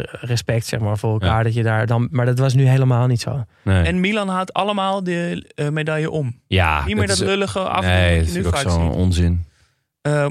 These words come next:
Speaker 3: en, maar wat mij dus opviel, was dat zowel op de tribune als op het veld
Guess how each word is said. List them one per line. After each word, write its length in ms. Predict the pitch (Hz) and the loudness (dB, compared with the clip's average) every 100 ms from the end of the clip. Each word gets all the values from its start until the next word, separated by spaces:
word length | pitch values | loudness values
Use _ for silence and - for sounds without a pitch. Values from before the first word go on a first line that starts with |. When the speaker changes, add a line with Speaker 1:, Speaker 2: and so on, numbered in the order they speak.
| - | -4
Speaker 3:
en, 140 | - - | -8 -4
maar 220 | 202 226 - _ - | -2 -2 -4 _ -6
wat 280 | 147 151 | -2 0
mij 240 | 160 214 285 | 2 0 0
dus 200 | 165 - | -2 -4
opviel, 480 | 143 - 135 139 180 | -4 -2 -2 0 0
was 200 | 165 160 | -2 0
dat 200 | 165 - | -2 0
zowel 360 | 165 185 92 | 0 0 -2
op 140 | - 185 | -4 -2
de 160 | 160 | -4
tribune 520 | - 156 143 190 190 143 | -2 -2 0 2 2 0
als 300 | - 170 180 | -4 -6 -4
op 80 | |
het 120 | 165 - | -6 -4
veld 360 | 185 190 190 | -2 -2 -6